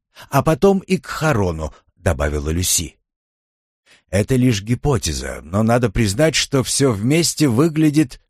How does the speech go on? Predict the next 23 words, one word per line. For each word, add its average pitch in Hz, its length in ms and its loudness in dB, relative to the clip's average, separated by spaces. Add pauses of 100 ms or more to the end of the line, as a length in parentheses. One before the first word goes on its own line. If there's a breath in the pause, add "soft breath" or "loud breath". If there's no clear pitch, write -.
(140)
очень 123 420 -2
правдоподобно. 110 1000 -4 (1120 loud breath)
Николя 78 400 0
в 71 40 -8
задумчивости 92 800 -2
потёр 80 400 -4
подбородок. 78 760 -6 (300 loud breath)
Его 113 360 2
мозг 123 400 0
бурлил, 90 680 0 (100)
поднимая 80 480 0
вопросы 117 680 0
и 151 160 2
отвечая 139 760 0
на 107 160 2
некоторые 95 600 0
из 87 260 -4
них. 80 340 -12 (460 loud breath)
Он 85 160 -4
вернулся 85 540 -2
к - 80 -8
своим 80 320 -4
подчинённым. 85 760 -4